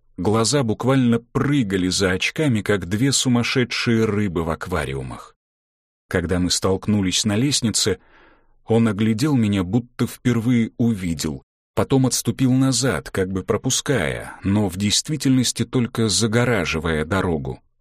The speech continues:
К двери квартиры, из которой, видимо, только что вышел, он стоял боком, и через щелку прорывался странный свет,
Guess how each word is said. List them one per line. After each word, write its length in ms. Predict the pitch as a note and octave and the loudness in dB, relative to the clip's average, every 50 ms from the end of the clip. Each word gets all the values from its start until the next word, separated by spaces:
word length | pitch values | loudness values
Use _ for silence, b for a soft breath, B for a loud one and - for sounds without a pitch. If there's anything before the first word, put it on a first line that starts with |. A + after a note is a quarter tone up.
| _ _ _ _ _ _ _ _ | _ _ _ _ _ _ _ _
К 100 | - - | -12 -4
двери 380 | G2 G#2+ G2 A2 B2 A#2+ A2+ | -4 -2 0 2 2 2 0
квартиры, 840 | G2 - - G#2+ G#2 G#2 - - - D#3+ E3+ D#3+ G#2+ D#2 B1+ B1 - - | -2 0 0 0 0 0 -2 -4 -4 -4 -2 0 -2 -2 -2 -6 -8 -6
из 180 | - G2+ - | -2 -2 0
которой, 360 | - - A#2 - C3 B2+ A#2 A#2 | 0 0 0 2 2 2 2 2
видимо, 360 | A2+ C3 A2+ A#2+ A#2 A2+ G#2 | 2 2 2 4 2 2 2
только 400 | - - B2+ A#2 G#2 - - G2+ | 0 0 0 0 2 0 -2 -2
что 300 | - - - - A2 A2 | -2 -2 0 0 0 0
вышел, 480 | A#2+ D#3 F3 - - B2 G#2 F#2 F#2 b b b b b b b b b _ _ | 0 0 0 0 2 2 2 0 0 b b b b b b b b b _ _
он 200 | - C3 C#3 C#3 | 0 2 2 2
стоял 580 | C3 - - - C3 B2+ A#2 C3 B2 A#2+ A2 G2 | 2 0 0 0 -2 0 0 0 0 0 0 0
боком, 680 | G2+ G2 F#2 G#2+ A#2+ G2 - - - C2+ A#1+ A#1+ B1 - _ _ _ _ _ _ _ _ _ | -2 0 0 2 2 2 0 -2 -4 -6 -6 -8 -12 -14 _ _ _ _ _ _ _ _ _
и 200 | _ - A2+ G#2+ | _ -2 -2 0
через 340 | F#2+ - - A2+ G#2 G#2 F#2+ | 0 0 0 0 0 0 0
щелку 640 | - - - - - D3+ C#3 B2+ G#2 - - E2+ D#2+ | -2 -2 -2 0 0 2 0 0 -2 -4 -6 -6 -6
прорывался 760 | - - - F#2+ F#2+ A2+ A2+ B2+ C3 A#2+ G#2 - - - A2 | -2 0 0 2 2 2 2 2 0 0 0 0 0 0 0
странный 600 | - - - - A#2+ A#2+ A#2 A2 G#2+ G#2+ A2 A2 | 0 -2 -2 0 0 0 0 0 0 0 0 0
свет, 720 | G#2 - - - - G2+ G2 F2+ C#2+ A1+ - _ - - | 0 0 -2 -2 -2 -4 -4 -6 -6 -8 -10 _ -20 -20